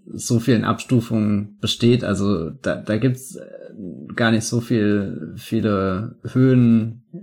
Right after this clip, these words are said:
oder Tiefen, in die ich den Film reinschieben kann. Also ich hab erst neulich wieder Alien drei gesehen und war völlig weg. <laughs> Und das dachte ich immer, ist zumindest so ein Safe-Ding, wo man, wenn man sich mal für einen enttäuschenden Fincher entscheidet, könnte man den einfach nehmen, <laughs> aber es ist unmöglich.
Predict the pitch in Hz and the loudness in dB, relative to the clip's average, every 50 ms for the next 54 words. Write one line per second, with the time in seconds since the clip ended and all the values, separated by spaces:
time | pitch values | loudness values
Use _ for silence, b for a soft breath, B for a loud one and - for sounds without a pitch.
0 | - _ _ _ - 104 101 98 87 - - - 127 123 120 - - - 95 98 | -18 _ _ _ -4 0 0 0 0 0 0 2 2 2 2 0 0 0 0 0
1 | 95 95 b b b b b b b b _ - 101 104 104 120 117 113 117 117 | 0 -4 b b b b b b b b _ -4 -4 0 2 2 2 2 2 -2
2 | 104 - - - 107 104 95 98 107 113 117 117 - 107 98 101 101 98 - 95 | -2 -2 -2 0 0 2 2 2 2 2 0 0 -2 -2 0 0 0 -2 -2 -2
3 | 101 98 90 - 90 - - 104 101 110 110 98 107 - - - - - - - | -2 -2 -2 -4 -8 -6 -4 -4 -4 -2 -4 -4 -6 -6 -8 -12 -20 -20 -20 -20
4 | - - - 107 104 - - 107 107 110 120 113 110 107 104 - 101 101 98 101 | -14 -8 -8 -8 -6 -4 -2 0 2 2 2 2 2 0 0 0 0 0 0 0
5 | 101 101 - - 92 101 110 120 123 123 107 110 107 95 104 - 95 95 120 - | 0 0 0 0 2 2 4 2 2 2 2 2 2 2 0 0 -2 -2 -2 -2
6 | - 104 101 120 123 - 110 110 117 - - _ b b b b - 123 - - | 0 0 2 0 0 0 0 -2 -2 -2 -8 _ b b b b 0 0 2 2
7 | - 127 123 - B B 175 B B 127 B B _ - 123 117 117 107 127 127 | 2 2 2 0 B B -12 B B -12 B B _ 0 4 4 6 6 4 4
8 | 123 - 135 127 117 117 120 117 110 113 110 104 101 - - 117 117 120 127 95 | 4 4 2 4 4 4 4 6 6 6 4 2 0 0 2 4 6 6 6 6
9 | 107 110 104 98 - 110 120 127 123 - - 101 104 104 101 104 107 107 104 104 | 4 4 4 4 4 6 4 4 4 2 0 2 4 4 4 4 4 4 4 4
10 | 104 - - 110 120 127 123 120 117 113 - 127 131 131 135 117 107 104 101 104 | 2 2 2 4 6 6 8 8 8 6 6 4 2 4 4 4 4 2 0 -2
11 | - - 104 104 104 101 101 - - 110 110 127 113 113 117 135 107 95 - - | -2 0 2 2 4 2 2 2 -2 -2 0 2 2 2 4 2 0 0 0 2
12 | 120 117 113 123 107 101 101 - 113 117 117 110 104 98 - - 107 101 104 104 | 4 4 4 4 2 2 2 2 2 2 4 4 2 0 2 2 2 2 4 2
13 | 101 95 113 120 123 107 95 101 - 120 107 123 113 117 117 104 104 113 - - | 2 4 4 4 4 4 2 2 0 2 2 4 6 6 6 4 4 2 2 4
14 | 185 175 - - 220 208 - 226 208 131 - 214 233 - 240 262 233 240 - - | 4 4 4 6 4 4 4 4 4 4 6 4 4 6 4 4 2 0 0 0
15 | - 175 - 202 | 2 4 4 4